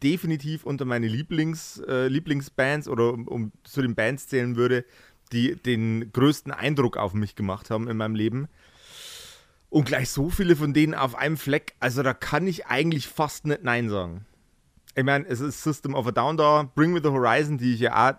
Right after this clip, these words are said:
lieb, die, die aus, die, die, die, die mich aus dem Emo rauskatapultiert haben, rein in den, äh,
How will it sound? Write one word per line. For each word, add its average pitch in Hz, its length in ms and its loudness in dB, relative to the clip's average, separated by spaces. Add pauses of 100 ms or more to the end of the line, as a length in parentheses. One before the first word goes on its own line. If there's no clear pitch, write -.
(120)
lieb, 123 560 0 (440)
die, 123 460 6
die 117 540 4
aus, 117 380 0
die, 127 240 -8
die, 127 280 -2
die, 131 260 0
die 123 160 -4
mich 135 200 0
aus 131 140 2
dem 139 100 -6
Emo 156 380 2
rauskatapultiert 156 1040 0
haben, 151 280 2 (320)
rein 139 260 4
in 143 140 2
den, 143 440 2 (180)
äh, 117 400 2